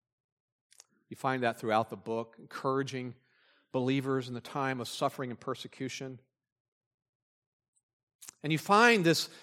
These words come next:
this topic then, uh, of Christians needing to have confidence in the face of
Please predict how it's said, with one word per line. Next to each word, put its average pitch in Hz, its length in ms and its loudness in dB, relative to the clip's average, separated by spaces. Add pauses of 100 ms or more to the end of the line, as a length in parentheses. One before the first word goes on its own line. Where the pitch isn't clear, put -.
(260)
this 160 200 2
topic 220 600 8
then, 143 340 4
uh, 143 140 8 (220)
of 151 140 8
Christians 170 640 4
needing 180 260 4
to 151 60 0
have 139 240 2
confidence 196 760 6
in 147 120 -2
the 135 60 -2
face 254 400 4
of 131 160 2